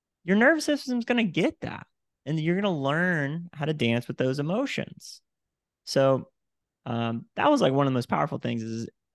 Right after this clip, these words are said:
there's no right or wrong way to handle emotions, but when you learn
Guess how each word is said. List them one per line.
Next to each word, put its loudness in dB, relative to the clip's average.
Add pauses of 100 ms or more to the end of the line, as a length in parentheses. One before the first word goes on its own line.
(120)
there's 2
no 6
right 2
or 4
wrong 0
way -2 (480)
to -8
handle -2
emotions, -4
but -2
when -2
you -2
learn 0